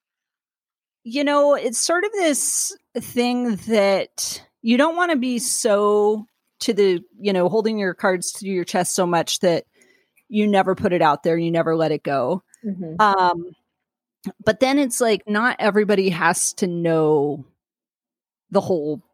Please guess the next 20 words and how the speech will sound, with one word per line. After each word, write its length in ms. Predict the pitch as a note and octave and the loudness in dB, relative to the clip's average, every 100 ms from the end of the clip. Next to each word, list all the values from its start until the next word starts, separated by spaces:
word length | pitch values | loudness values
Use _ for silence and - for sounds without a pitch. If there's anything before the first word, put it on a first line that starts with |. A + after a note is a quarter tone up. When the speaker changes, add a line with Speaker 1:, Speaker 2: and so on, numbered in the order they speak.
| - | -2
Speaker 1:
you 100 | G3+ | 2
know, 160 | F3+ | 2
not 340 | E3+ A3 B3+ A3 | 2 2 4 4
everybody 340 | G#3+ G#3+ G#3 | 2 4 2
needs 280 | F#3 F3 - | 2 0 0
to 80 | F#3+ | 0
know 140 | D#3+ | 0
the 80 | D#3 | 0
whole 180 | D#3 C#3+ | 0 -2
picture 440 | F3 - - C#3+ | -4 -6 -4 0
and 80 | G3+ | 4
the 80 | F3+ | 4
whole 100 | D3 | 4
Speaker 2:
Right. 120 | - | 0
Speaker 1:
thing. 180 | D3+ C#3+ _ E3+ _ _ - _ - | -4 -10 _ -20 _ _ -20 _ -4
And 160 | A3+ A3+ | 0 2
I 100 | A3 | 2
think 320 | A#3+ A3+ - | 0 -4 0
that, 220 | G#3+ F#3 | 2 2
um, 520 | - F3+ E3+ E3 E3 | 0 0 0 -2 -8